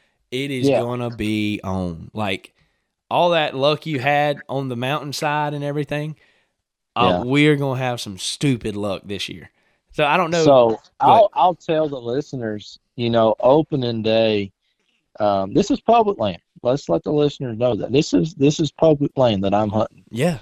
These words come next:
Speaker 1: yeah.
Speaker 2: And opening morning is kind of, you know, whoever gets to your spot first, that's the area you're hunting. And, you know, I've got spots that I like, and, you know, very few people know about. So I go there early.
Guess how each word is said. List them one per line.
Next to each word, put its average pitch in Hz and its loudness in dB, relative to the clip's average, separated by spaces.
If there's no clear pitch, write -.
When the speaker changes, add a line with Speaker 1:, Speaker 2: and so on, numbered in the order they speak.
Speaker 1:
yeah. 131 -12
Speaker 2:
And 117 2
opening 151 4
morning 131 2
is 110 -4
kind 117 2
of, 107 2
you 104 -4
know, 98 -4
whoever 127 2
gets 135 -4
to 135 -2
your 127 2
spot 113 2
first, 101 -2
that's 107 0
the 131 -6
area 113 2
you're 110 0
hunting. 107 -6
And, 120 0
you 123 2
know, 120 4
I've 110 -2
got 110 4
spots 117 2
that 107 -4
I 104 2
like, 117 2
and, 104 -6
you 110 0
know, 104 4
very 120 4
few 127 0
people 120 2
know 113 4
about. 101 4
So 117 0
I 117 6
go 120 2
there 117 2
early. 110 2